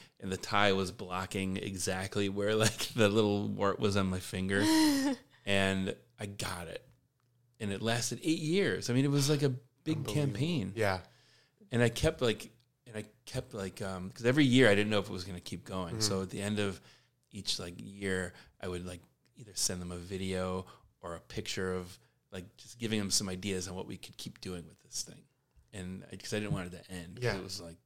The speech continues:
Speaker 1: amazing. It was a national commercial.
Speaker 3: Yeah.
Speaker 2: Can you imagine if you didn't get that wart?
Speaker 1: I know.
Speaker 3: That's,
Speaker 2: <laughs>
Speaker 3: that's why, you know, you just take, you take everything that comes your way
Speaker 1: I
Speaker 3: and you
Speaker 1: know.
Speaker 3: just
Speaker 2: You
Speaker 3: make
Speaker 2: make
Speaker 3: it,
Speaker 2: something.
Speaker 3: you use
Speaker 1: Yeah.
Speaker 2: Our
Speaker 3: it.
Speaker 2: invitation. Yeah.
Speaker 1: Yeah,
Speaker 3: Yeah.
Speaker 1: right. That's like your,
Speaker 2: <laughs>
Speaker 1: your invitations.
Speaker 3: Yep.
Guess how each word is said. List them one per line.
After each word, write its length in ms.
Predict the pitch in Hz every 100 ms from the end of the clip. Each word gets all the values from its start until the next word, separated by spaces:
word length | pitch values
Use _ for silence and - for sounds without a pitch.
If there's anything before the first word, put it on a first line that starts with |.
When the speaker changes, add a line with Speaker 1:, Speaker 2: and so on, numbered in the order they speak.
| _ 98
Speaker 1:
amazing. 380 | 95 123 98 87
It 80 | -
was 120 | - -
a 60 |
national 380 | 90 95 104 92
commercial. 580 | - - - - - - _
Speaker 3:
Yeah. 120 | -
Speaker 2:
Can 60 | 277
you 40 |
imagine 200 | 285 285 277
if 100 | 254
you 80 |
didn't 200 | 226 240
get 100 | 233
that 180 | 226 202
wart? 540 | 196 214 208 - - - _ _ _ _ -
Speaker 1:
I 140 | 117
know. 260 | 135 202 117
Speaker 3:
That's, 200 | 156 175
Speaker 2:
<laughs> 360 | 330 330 285
Speaker 3:
that's 220 | 302 -
why, 280 | 165 160 156
you 360 | 151 147 131 139
know, 80 | 123
you 160 | 120
just 220 | 131 135 -
take, 240 | 147 143 _ _ _
you 120 | 127 123
take 220 | - 139 -
everything 320 | 123 127 127
that 100 | 113
comes 260 | - 127 117
your 140 | 120
way 340 | 120 131 127
Speaker 1:
I 40 | 113
Speaker 3:
and 80 | 110
you 60 |
Speaker 1:
know. 80 | 165
Speaker 3:
just 180 | 120 - 214
Speaker 2:
You 140 | 233
Speaker 3:
make 220 | 220 220
Speaker 2:
make 20 | 240
Speaker 3:
it, 40 | -
Speaker 2:
something. 600 | 226 233 226 214 208 208
Speaker 3:
you 60 |
use 100 | 123
Speaker 1:
Yeah. 180 | 127 170
Speaker 2:
Our 60 | -
Speaker 3:
it. 20 |
Speaker 2:
invitation. 680 | - 233 269 262 226 190 180 _ -
Yeah. 260 | - 190 175
Speaker 1:
Yeah, 240 | 135 160
Speaker 3:
Yeah. 60 | -
Speaker 1:
right. 120 | -
That's 260 | 139 156 170
like 100 | 180
your, 220 | 175 170
Speaker 2:
<laughs> 100 | 165
Speaker 1:
your 340 | - 165 165 160
invitations. 580 | 165 170 180 220 -
Speaker 3:
Yep. 340 | 113 147 -